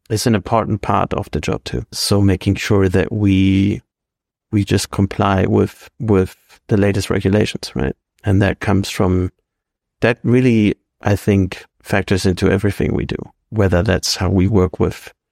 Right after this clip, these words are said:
L P money or which L Ps we work with, or how we invest our money into the companies, how we, um, do due diligence, all these kind of things are relevant also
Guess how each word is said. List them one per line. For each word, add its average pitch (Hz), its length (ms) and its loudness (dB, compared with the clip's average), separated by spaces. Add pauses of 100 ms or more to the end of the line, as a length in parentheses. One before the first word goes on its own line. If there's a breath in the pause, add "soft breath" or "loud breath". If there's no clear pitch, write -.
(520)
L 127 120 0
P 143 220 2
money 90 560 2
or 80 680 -2 (220)
which 117 260 0
L 98 160 2
Ps - 420 -2
we 92 120 2
work 87 340 0
with, - 480 -2 (240)
or 76 500 0
how 98 240 -2
we 95 220 2
invest 95 340 0
our 92 140 0
money 92 260 0
into - 420 -6
the - 100 -12
companies, 104 800 -2
how 98 200 0
we, 92 560 2
um, 87 420 0
do 101 180 -2
due 101 120 -2
diligence, 98 1040 0 (100)
all 107 140 2
these 107 180 0
kind 101 200 0
of 92 80 -2
things 117 320 0
are 98 480 0 (380)
relevant 98 640 2
also 104 440 -4